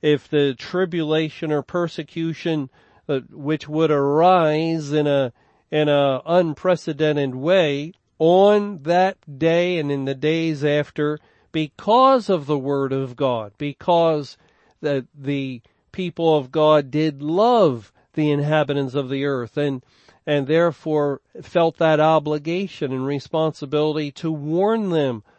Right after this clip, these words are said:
of the approaching time and day when the door to heaven would shut. It was all a result of God opening up the scriptures to reveal,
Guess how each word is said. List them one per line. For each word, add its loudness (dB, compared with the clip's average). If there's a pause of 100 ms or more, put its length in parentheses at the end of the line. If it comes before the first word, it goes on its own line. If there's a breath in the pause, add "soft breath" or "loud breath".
(300 soft breath)
of 6
the -4
approaching -4
time -2 (420 soft breath)
and -2
day 0
when -4
the -6
door -4
to -4
heaven 0
would -4
shut. -4 (420 soft breath)
It 2
was 0
all 4 (240 soft breath)
a -2
result 0
of -4
God 2 (140)
opening 0
up 0 (140)
the -4
scriptures -8
to -8
reveal, -6